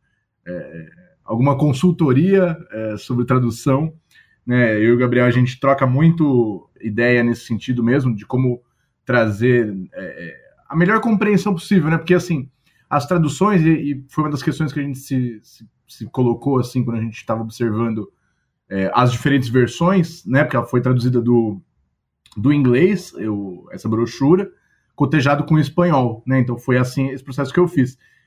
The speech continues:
E daí depois o Gabriel passando uma segunda revisão aí na tradução, a gente foi vendo que muita coisa se perde mesmo, né, então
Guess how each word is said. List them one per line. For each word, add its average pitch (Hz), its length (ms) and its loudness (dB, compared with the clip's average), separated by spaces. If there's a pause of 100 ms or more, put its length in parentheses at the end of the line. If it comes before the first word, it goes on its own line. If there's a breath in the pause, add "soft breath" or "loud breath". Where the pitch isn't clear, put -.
(160)
E 165 80 -4
daí 180 100 4
depois 185 280 2
o - 20 0
Gabriel 180 320 2
passando 180 300 0
uma 180 100 4
segunda 170 400 2
revisão 156 460 2
aí 147 80 -2
na 143 100 -2
tradução, 147 720 -2 (340 soft breath)
a 160 80 -2
gente 165 100 0
foi 185 140 2
vendo 185 160 4
que 190 80 0
muita 208 340 2
coisa 196 360 2
se 202 160 -4
perde 190 560 2
mesmo, 101 420 0
né, 131 160 -2
então 143 420 0